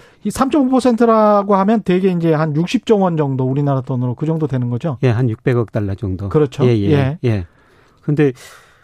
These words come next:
Speaker 2: 다음 달에 지금 혹시라도 미국이 우리나라를 <laughs> 이것 때문에 환율 조작국으로 지정해버리지 않을까, 이런 우려도 있는 거죠.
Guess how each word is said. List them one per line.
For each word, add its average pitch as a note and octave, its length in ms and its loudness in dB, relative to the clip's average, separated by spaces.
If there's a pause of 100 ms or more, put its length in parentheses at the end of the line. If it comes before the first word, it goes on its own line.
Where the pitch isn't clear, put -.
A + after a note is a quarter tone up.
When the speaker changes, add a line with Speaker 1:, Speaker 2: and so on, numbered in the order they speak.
(460)
Speaker 2:
다음 D3 240 0
달에 D3 240 2
지금 B2 300 2 (360)
혹시라도 E3 880 0
미국이 B2 720 0 (160)
우리나라를 B2+ 680 2
<laughs> - 40 -20
이것 C#3 220 2
때문에 C#3 240 2
환율 E3 240 4
조작국으로 B2+ 580 0
지정해버리지 B2 840 0
않을까, G#2+ 600 0 (500)
이런 D#3 220 6
우려도 C3+ 360 4
있는 A2+ 300 2
거죠. G#2 300 -6